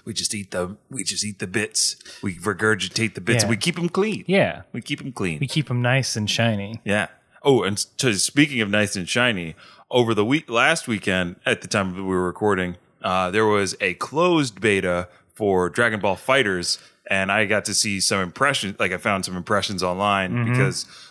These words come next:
Speaker 1: boy, oh boy, do I get more and more excited about that fucking game.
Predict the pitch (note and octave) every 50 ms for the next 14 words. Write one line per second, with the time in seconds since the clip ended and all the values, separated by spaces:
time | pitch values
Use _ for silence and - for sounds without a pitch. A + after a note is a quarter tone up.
0 | _ - F#2+ A#2 A#2+ C3 B2+ A#2+ A#2+ A2+ A#2+ B2+ B2 A#2+ A#2 A2 G#2+ F#2+ G#2+ A2
1 | G#2 G2+ G2 A2+ G#2+ - - G2+ G#2+ A2+ B2+ C3 B2+ A#2+ A2+ B2 A#2+ A#2 A#2+ A2
2 | - - A2 A#2 A#2 G#2 A2 F2+ G2 E2 - - _ _ _ _ - D3+ C3+ -
3 | - C3+ C3+ C3+ C3+ B2 B2 A2+ G#2+ G2+ F#2 F2+ E2+ F2